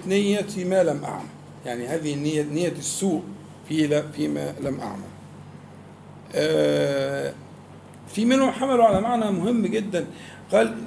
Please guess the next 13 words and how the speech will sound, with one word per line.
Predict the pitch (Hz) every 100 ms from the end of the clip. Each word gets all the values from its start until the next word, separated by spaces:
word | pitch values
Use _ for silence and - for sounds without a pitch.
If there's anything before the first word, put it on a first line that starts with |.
| 156
آه، | 156 151 147 143
آه، | 151
"من | 160 156
شر | - 254 247 233 240 240 220 175
أن | 175
يعمل | 202 233 214 202 190
في | 175
المستقبل | 175 165 - 240 - 147 143 127 - - - - - - - -
ما | 151
لم | 156 196
أعمل"، | 208 202 190
ولكن | 165 185 202 208 202 202 - - - - - - 147
ي-، | 147